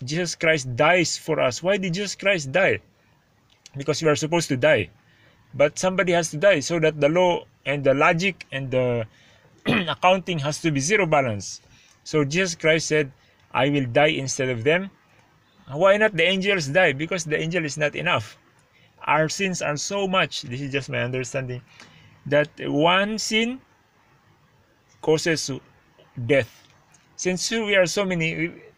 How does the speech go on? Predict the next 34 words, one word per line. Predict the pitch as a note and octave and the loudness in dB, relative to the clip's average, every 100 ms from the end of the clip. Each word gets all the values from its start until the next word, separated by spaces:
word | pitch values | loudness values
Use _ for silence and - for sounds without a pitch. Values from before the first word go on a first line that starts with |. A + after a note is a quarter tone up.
| _ _ | _ _
we | C#3 D3+ D#3 | -16 -8 -4
might | F3 F3 E3 | 0 -2 -2
finish | F#3+ F#3 - | -2 -2 -2
all | D3+ D#3+ | 0 0
the | |
angels | D3+ D#3+ D#3+ C#3+ D3+ | 0 0 0 0 -2
if | C3+ | -6
one | C3 C#3+ D#3 | -2 0 0
person | - D3 D3+ C#3+ | 0 -2 -2 -8
cause, | C#3 C3+ | -6 -6
uh, | - B2 | -6 -4
one | B2 C3+ | -4 -4
angel | B2 A#2+ B2 A2 | -6 -4 -2 -2
death. | A2+ G#2+ - _ _ _ _ _ _ _ _ - | 0 -2 -4 _ _ _ _ _ _ _ _ -2
Or | B2 | 0
one, | B2 C3 D3+ D#3+ D#3 D3+ | 2 4 4 2 0 0
uh, | C#3+ D3 _ - | 0 -2 _ -18
so, | - D#3 | -14 0
but | D3+ D3+ - - | 0 0 -10 -14
when | C#3+ D#3 D3 C#3 | -8 -2 -2 0
Jesus | E3 D#3+ | -2 -4
Christ | - D3 C3+ C3 | 0 0 0 0
died | D3 C#3+ | 2 0
for | - C3+ | -2 0
us, | B2 - - _ _ - _ _ | 0 -2 -12 _ _ -20 _ _
he | D3 D3 | -2 0
is | - - _ - | -2 -8 _ -4
infinite. | A3 G3 D#3 F#3+ F3 C#3+ _ _ _ - | -4 -4 -4 -2 -2 -4 _ _ _ -14
So | D#3 D3 | -10 -8
he | D3 | -8
o-, | E3 E3 | -8 -8
can | - D3+ | -4 -4
also | D#3 D#3 - | -2 -4 -4
forgive | D3 D3 C#3 C#3 C#3+ | -6 -4 -2 0 -2